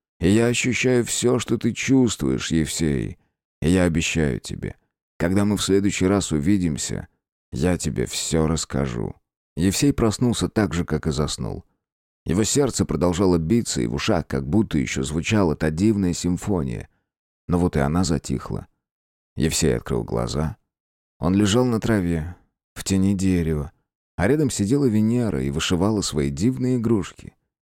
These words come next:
Евсей приподнялся. Ему показалось, что еще никогда он так не высыпался,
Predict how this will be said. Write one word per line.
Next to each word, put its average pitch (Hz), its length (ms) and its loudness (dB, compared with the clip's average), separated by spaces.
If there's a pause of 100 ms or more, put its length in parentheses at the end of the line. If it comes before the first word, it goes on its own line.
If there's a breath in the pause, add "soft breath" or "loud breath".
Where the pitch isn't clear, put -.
(380)
Евсей 90 480 0
приподнялся. 71 880 -4 (400)
Ему 107 240 2
показалось, 107 500 2
что - 140 -2
еще 87 260 2
никогда 107 640 2
он 78 180 -2
так - 260 -4
не 82 100 0
высыпался, 71 800 -4